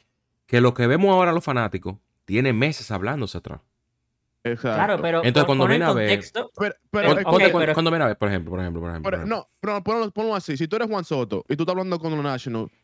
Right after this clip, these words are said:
Speaker 2: tú le vas a preguntar cuáles son tus planes para el futuro. Y me imagino que los Nationals dijeron, "Bueno, te vamos a firmar a ti porque tú eres jovencito, pero vamos a tener que dejar ahí a Kyle Schwarber, a, a Trey Turner y a, y a,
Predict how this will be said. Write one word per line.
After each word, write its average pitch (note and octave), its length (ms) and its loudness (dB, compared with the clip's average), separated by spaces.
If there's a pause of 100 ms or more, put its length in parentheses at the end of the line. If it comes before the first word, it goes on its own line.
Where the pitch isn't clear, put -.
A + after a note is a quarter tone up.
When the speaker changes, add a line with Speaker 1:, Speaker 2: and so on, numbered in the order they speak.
(120)
Speaker 2:
tú D3+ 80 0
le E3 40 2
vas E3+ 60 0
a E3+ 40 -6
preguntar E3 360 -2
cuáles D3+ 240 -4
son D#3+ 140 -8
tus C#3+ 100 -6
planes A#2+ 380 -2
para A2 160 -2
el G2+ 60 -10
futuro. G#2 400 -6 (520)
Y - 40 -2
me C#3 80 0
imagino C#3 360 -4
que C#3+ 80 -4
los C#3 100 -2
Nationals C3+ 260 -4
dijeron, B2+ 160 -2
"Bueno, D3 220 -4
te - 120 -6
vamos C3 160 -2
a D3+ 40 -6
firmar D#3+ 220 -2
a D3+ 60 -4
ti F3 220 -2
porque C3 320 -4
tú C3 100 -4
eres C#3 160 -2
jovencito, D#3 600 -4 (340)
pero D3 240 -2
vamos C#3 220 -2
a - 20 -2
tener D#3 200 -4
que D#3 60 -4
dejar C#3+ 320 -2
ahí C#3+ 180 -2
a B2+ 380 -2
Kyle C3+ 220 -2
Schwarber, C#3 520 -2
a, A2+ 380 -2
a A#2 140 -2
Trey C#3+ 260 -4
Turner D3 500 -4 (240)
y B2 140 0
a, A#2+ 420 -4
y B2+ 140 -4
a, A2+ 500 -2